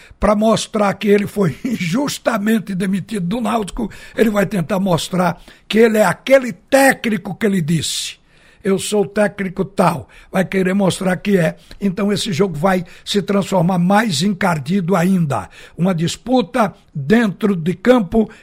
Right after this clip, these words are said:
e na área técnica. O time do Náutico, ele vai melhorar um pouco por algumas coisas que vão acontecer. O Richard Franco entra no meio de campo.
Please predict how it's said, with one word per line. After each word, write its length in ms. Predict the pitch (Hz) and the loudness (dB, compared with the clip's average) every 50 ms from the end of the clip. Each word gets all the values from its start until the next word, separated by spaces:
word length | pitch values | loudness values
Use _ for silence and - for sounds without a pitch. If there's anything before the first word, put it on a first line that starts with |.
| _ - | _ -2
e 100 | 208 208 | -2 0
na 140 | 214 202 185 | 2 2 2
área 280 | 196 214 202 175 170 | 2 2 2 2 0
técnica. 720 | 170 - 202 196 165 - - 160 139 110 - - 104 - - - - - - - | 0 -2 -2 -2 -2 -2 -4 -6 -6 -6 -6 -8 -10 -10 -10 -16 -20 -20 -14 -6
O 120 | - - 180 | -4 -4 -4
time 300 | - - 320 403 359 254 | 0 0 0 0 0 0
do 160 | 214 214 190 | 0 0 2
Náutico, 560 | 180 196 202 190 170 - - - 123 107 - _ _ - - - | 4 4 4 4 2 0 -2 -8 -12 -12 -14 _ _ -20 -16 -6
ele 180 | - 254 247 262 | -2 0 0 2
vai 320 | 190 214 202 196 214 233 | 4 4 4 4 4 2
melhorar 500 | 233 220 226 240 226 220 196 185 180 196 | 4 6 6 6 8 6 6 4 4 2
um 120 | 190 170 147 | 2 0 0
pouco 400 | - 185 190 196 180 - - 165 | 2 4 4 4 4 2 0 -8
por 200 | - 202 202 208 | -4 0 0 2
algumas 400 | 185 170 160 208 202 180 - - | 2 0 0 0 0 0 0 -2
coisas 400 | - - 180 175 160 180 175 - | -2 -2 0 0 0 -2 -4 -6
que 120 | - 208 | -4 -4
vão 180 | 160 170 185 190 | -2 -2 -2 -2
acontecer. 720 | 180 - 202 170 147 196 180 - - 214 135 104 - - - - - - - - - - | -2 -4 -4 -2 0 -2 -2 -2 -2 -2 -4 -4 -4 -8 -16 -20 -20 -20 -20 -20 -14 -6
O 320 | - 247 254 262 220 - - 175 | -2 0 0 0 0 -2 -6 -6
Richard 760 | 143 139 208 311 359 302 - - - 240 208 185 160 170 160 | -2 2 4 4 4 4 2 2 2 4 4 4 2 0 -4
Franco 580 | - - 185 208 220 202 - - - 104 95 - _ _ _ _ _ _ _ _ _ _ _ _ _ _ _ _ _ _ _ _ - - _ _ _ _ _ _ | -4 0 2 4 4 4 2 -2 -8 -14 -14 -14 _ _ _ _ _ _ _ _ _ _ _ _ _ _ _ _ _ _ _ _ -20 -20 _ _ _ _ _ _
entra 420 | 247 269 311 302 190 - - 247 240 | 4 4 4 4 0 -2 0 0 2
no 140 | 233 226 | 2 4
meio 180 | 220 220 214 214 | 4 4 4 4
de 120 | 190 202 | 4 0
campo. 360 | - - 170 165 143 - - | -2 0 0 0 0 -2 -6